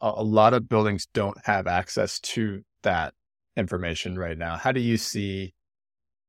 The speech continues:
you know, a building getting connected into that iso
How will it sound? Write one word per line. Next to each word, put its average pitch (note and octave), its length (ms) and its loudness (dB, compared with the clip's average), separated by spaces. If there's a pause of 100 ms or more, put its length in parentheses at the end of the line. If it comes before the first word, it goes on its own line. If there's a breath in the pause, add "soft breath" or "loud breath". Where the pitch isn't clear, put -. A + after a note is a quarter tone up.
(200)
you A#2+ 60 2
know, F2 180 2 (260)
a G2+ 80 4
building G#2+ 540 4
getting G2 280 -2
connected F#2 540 -2
into F2 260 -4
that E2 220 -4
iso E2+ 540 -4